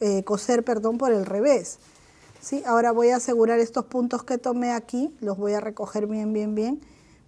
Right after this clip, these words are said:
Me voy a ir al primer punto que tengo aquí, donde he recogido,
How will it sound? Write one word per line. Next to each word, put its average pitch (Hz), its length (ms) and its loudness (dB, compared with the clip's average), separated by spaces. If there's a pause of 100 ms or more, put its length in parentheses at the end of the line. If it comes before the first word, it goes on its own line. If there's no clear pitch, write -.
Me 185 80 -10
voy 185 160 -4
a 208 120 6
ir 220 120 4
al 220 100 2
primer 214 420 -2
punto 233 440 0
que 226 100 -2
tengo 214 300 -4
aquí, 233 360 -6 (480)
donde 190 420 -4
he 202 60 -2
recogido, 214 800 -2